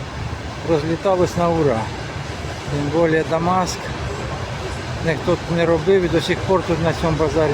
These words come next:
ніхто й не робить. Я тільки співав кувати. Уголь був дешевий. А зараз... Ножів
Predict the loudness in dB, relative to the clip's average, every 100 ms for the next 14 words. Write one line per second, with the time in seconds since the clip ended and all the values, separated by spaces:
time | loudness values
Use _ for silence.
0 | 2 0 2 2 2 0 -2 -4 -8 -6
1 | -6 -6 -6 -8 -6 -6 -4 -6 -6 -6
2 | -8 -6 -4 0 0 0 0 -2 -2 -6
3 | -4 0 2 4 2 4 4 4 2 -2
4 | -6 -8 -6 -6 -6 -4 0 2 0 0
5 | 0 0 0 0 2 2 2 2 4 4
6 | 4 2 0 -6 -8 -6 -6 -6 -6 -6
7 | -4 -6 -6 -6 -4 -6 -4 -6 -6 -6
8 | -6 -6 -6 -2 0 2 2 2